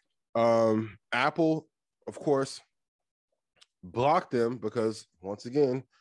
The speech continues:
Zuckerberg is not liked. So Tim Cook devised a very strategic way to take away all revenue on the ad side from them. So between the losses in, in A R and V R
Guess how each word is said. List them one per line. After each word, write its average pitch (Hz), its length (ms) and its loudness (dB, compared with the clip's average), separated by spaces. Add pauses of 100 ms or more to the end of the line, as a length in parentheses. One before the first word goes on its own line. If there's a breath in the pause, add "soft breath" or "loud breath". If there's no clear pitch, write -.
(340)
Zuckerberg 117 600 -2
is 95 120 -8
not 113 220 -2
liked. 113 280 -4
So 113 200 -8
Tim 139 300 -4
Cook 127 360 -2 (340 soft breath)
devised 120 500 2
a 110 80 -4
very 131 460 2
strategic 127 580 -8
way 113 140 2
to 104 80 -4
take 107 260 -8
away 95 160 -4
all 104 260 0
revenue 85 480 -2 (720 soft breath)
on 98 140 2
the 98 100 0
ad 98 240 -2
side 87 240 -4
from 82 160 -10
them. 69 140 -12
So - 140 -10
between 107 340 -2
the 98 100 -2
losses 139 440 0
in, 135 220 0
in 107 200 -2
A 117 140 -2
R 127 220 2
and 113 100 -6
V 110 160 -2
R 95 260 -4